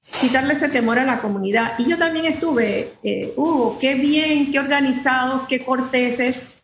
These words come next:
Y te lo juro, me sentí súper orgullosa de mi país, de mi gente, porque siempre decimos que los panameños no sabemos atender.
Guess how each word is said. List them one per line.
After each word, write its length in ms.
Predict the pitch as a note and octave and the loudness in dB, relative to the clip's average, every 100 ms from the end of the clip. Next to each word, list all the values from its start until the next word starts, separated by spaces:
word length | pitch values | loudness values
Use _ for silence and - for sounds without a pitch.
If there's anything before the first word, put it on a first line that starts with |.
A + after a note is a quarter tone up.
| _ | _
Y 80 | B3 | -2
te 120 | B3 | 0
lo 100 | B3 | 0
juro, 180 | C#4 F#4+ | 0 2
me 120 | C4 | 2
sentí 440 | B3+ A#3+ A#3 C#4+ D4+ | 0 -2 0 0 -2
súper 520 | - - G#4 G4+ D#4 | -4 -2 0 0 0
orgullosa 640 | B3 A#3+ A#3 C4+ C#4+ E4+ | 0 0 0 0 0 0
de 120 | C#4+ | 2
mi 120 | A3+ G#3+ | 0 0
país, 460 | G3 G#3 C#4 C#4+ | 0 0 2 2
de 100 | C4 | 2
mi 160 | G#3+ G#3+ | 2 2
gente, 320 | B3 B3+ D#4+ | 2 2 0
porque 200 | C#4 A#3 | -2 -2
siempre 280 | B3+ D#4 D4 | 0 0 0
decimos 320 | A#3+ B3+ D#4+ | 0 0 0
que 80 | C#4 | 0
los 120 | A#3+ | 0
panameños 400 | A#3 G#3 G#3+ C#4+ | 0 0 2 2
no 120 | C#4 | 2
sabemos 420 | D4+ C4+ C#4 D#4 D4+ | 0 0 0 0 0
atender. 800 | - G#3 A3+ D#4 C#4+ G#3 - | 0 -2 0 0 0 -4 -12